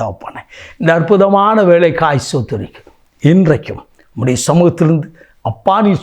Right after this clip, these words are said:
சொல்கிறதை செய்ய, அதன்படி செய்ய என்னை அர்ப்பணிக்கிறேன்" என்று சொல்லி நிற்கிற பிள்ளைகள் மேல்,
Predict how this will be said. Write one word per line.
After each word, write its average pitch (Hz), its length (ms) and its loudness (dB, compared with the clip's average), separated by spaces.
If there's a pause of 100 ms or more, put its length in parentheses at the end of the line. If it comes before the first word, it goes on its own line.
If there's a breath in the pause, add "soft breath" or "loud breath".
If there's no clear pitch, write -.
சொல்கிறதை 190 440 2
செய்ய, 123 500 -4 (220 loud breath)
அதன்படி 247 540 2
செய்ய 220 600 0 (160)
என்னை 147 200 0
அர்ப்பணிக்கிறேன்" 214 840 2
என்று 160 220 2
சொல்லி 131 240 0
நிற்கிற 165 420 0
பிள்ளைகள் 180 380 0
மேல், 170 280 -4